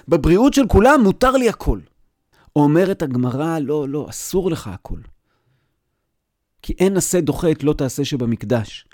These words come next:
דווקא כשאתה עסוק בשאלה של בריאות הציבור, אתה צריך לחשוב פי כמה על האם עברת פה על איזשהו, איזושהי זכות יסוד של אדם, והאם עשית את זה באמת בצורה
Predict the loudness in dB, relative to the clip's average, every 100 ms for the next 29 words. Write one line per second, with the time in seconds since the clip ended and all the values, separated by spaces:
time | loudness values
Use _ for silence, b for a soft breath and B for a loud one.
0 | _ _ 0 0 0 -4 -6 -6 -2 -2
1 | -2 -2 -2 -2 -4 -6 -4 -2 -2 -2
2 | B B -4 0 0 0 -4 -6 -6 -2
3 | 0 -2 -4 b b -10 -8 -4 -2 -2
4 | -2 -4 0 0 2 0 2 2 4 2
5 | -2 -8 _ _ _ _ _ _ _ 0
6 | 2 2 0 2 2 4 2 2 -2 2
7 | 2 4 2 0 -2 -2 2 4 4 4
8 | b b _ 2 2 2 0 0 -2 -4
9 | -2 2 0 0 0 2 2 0 0 0
10 | 0 0 0 0 2 2 0 -2 -2 0
11 | 2 0 0 2 2 4 4 2 0 -8
12 | -6 -4 0 2